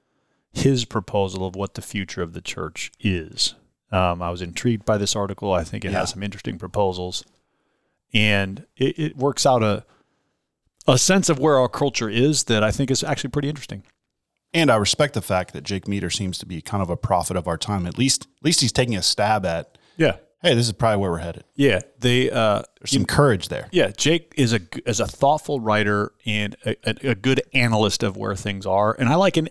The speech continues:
Speaker 1: I like a, anytime somebody puts, goes out on a limb and says, "Here's where I think things are going. Here's where I think the future of the church might be." And so, as those who care about the flourishing of the church and the church's relationship to culture,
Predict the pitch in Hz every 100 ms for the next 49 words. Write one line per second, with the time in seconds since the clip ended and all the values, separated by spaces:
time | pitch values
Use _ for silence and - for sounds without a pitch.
0 | - 156 208 202 - - 131 - - 180
1 | 202 151 156 123 143 135 - 139 - 143
2 | 131 135 120 120 113 98 110 - 240 233
3 | - 196 160 151 110 101 95 - _ _
4 | - 196 208 - 160 117 - 131 - 113
5 | 101 101 123 104 - 98 120 98 90 87
6 | - _ _ _ _ _ - 123 117 107
7 | 101 120 110 110 107 - _ 123 127 110
8 | 135 156 - 127 117 - 139 139 110 107
9 | 104 - _ _ _ - 117 - 135 151
10 | 151 151 139 139 - 98 95 - - _
11 | _ _ _ _ _ 135 147 120 104 98
12 | _ - 113 135 127 120 98 117 110 -
13 | 101 113 - - - - 135 - 98 92